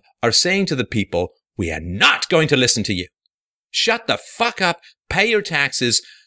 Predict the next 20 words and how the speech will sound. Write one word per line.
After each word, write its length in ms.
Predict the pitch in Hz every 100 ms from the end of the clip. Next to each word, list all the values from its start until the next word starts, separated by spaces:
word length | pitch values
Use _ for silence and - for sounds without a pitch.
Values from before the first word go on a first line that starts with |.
| _ _ _ 107
go 300 | 214 240 220
away, 500 | 175 123 113 113 - _ _ _ _
and 240 | 143 147 113
you're 100 | 107
racist." 520 | 90 - - - - _ _ _ _ _ _ _ _ _ _ _ _ _ _ _
Now, 140 | 131
Trump 380 | 107 - 277 254 _
is 200 | - 160
listening 400 | 180 233 - 117
to 100 | 117
the 60 | 113
concerns 440 | 131 120 120 110
of 60 | 90
the 80 | 85
people, 380 | 87 - 151 - _ _ _ _ _ _ _ _ _ _ _ _ _ _ _ _ _ _ _ _ _ _ _ _ _
and 120 | 120
the 60 | 104
people 340 | - 151 151
who 180 | 113 135
are 180 | 107 98